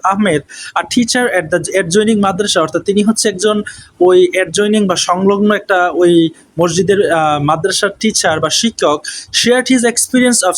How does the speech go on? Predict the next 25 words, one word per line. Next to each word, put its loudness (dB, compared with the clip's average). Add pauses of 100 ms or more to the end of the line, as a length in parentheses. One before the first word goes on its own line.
(120)
serving, -2 (300)
অর্থাৎ -2 (320)
তিনি 2
তার 2
এক্সপিরিয়েন্স, 0 (260)
আহ, -2
শেয়ার 0
করেছে 0
of 0 (180)
serving 0 (100)
there 2
for -2
three -2
ye-, 0 (100)
several 0
years, 0
অর্থাৎ -2
সেখানে -2 (380)
সার্ভ -2 (100)
করার 2
যে 2
তিন 2
বছরের 0
তার 0
অভিজ্ঞতা, 0